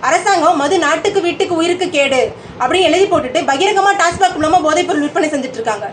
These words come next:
அப்ப மக்களோட உடலுக்கு கேடு விளைவிக்கணும், கேடு விளைவிக்கும்னு தெரிஞ்சே இந்த குற்றத்தை அவங்க பண்ணிட்டு இருக்காங்க. நீதிமன்றம் நியாயமா இந்த சட்டப்படி எல்லா டாஸ்மாக் கடையும் மூடணும்னு சொல்லிட்டு உத்தரவு போடணும். இது வரைக்கும் டாஸ்மாக் மூலமா போதைப் பொருள் வச்சு, அஹ், விற்று மக்களை பது-, படுகொலை செஞ்ச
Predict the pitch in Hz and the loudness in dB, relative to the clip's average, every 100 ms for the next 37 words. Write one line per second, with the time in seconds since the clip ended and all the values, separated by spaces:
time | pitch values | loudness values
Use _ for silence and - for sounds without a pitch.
0 | - - - - - 262 269 269 403 415 | -14 -20 -20 -14 -6 -2 0 2 2 4
1 | 359 392 415 359 359 392 339 - 311 320 | 4 4 2 0 0 2 2 2 2 2
2 | - 311 370 349 339 359 - 311 370 311 | 2 0 0 2 0 -2 0 0 0 2
3 | 330 427 277 302 349 381 349 311 285 285 | -2 -2 -4 -4 -2 2 2 2 0 -2
4 | 269 262 220 208 - - - - - 285 | -4 -4 -6 -6 -12 -14 -18 -18 -8 0
5 | 403 427 415 403 359 302 339 381 349 320 | 4 4 4 2 2 2 2 2 2 0
6 | 302 370 294 339 285 370 381 370 381 392 | -2 -2 0 0 0 0 0 0 2 2
7 | 359 381 330 349 359 320 311 349 359 359 | 2 0 0 2 0 0 0 0 0 0
8 | 262 226 202 - - - 285 349 381 339 | 0 -2 -6 -14 -16 -4 -2 0 2 2
9 | 370 392 403 359 359 370 339 381 370 320 | 2 2 2 2 0 2 0 0 0 -2
10 | 311 359 262 262 254 277 - 349 415 294 | -2 -4 -2 -2 -2 -6 -2 -2 0 0
11 | 254 403 302 214 - - 392 - 262 - | 0 0 0 0 0 2 2 0 -2 -2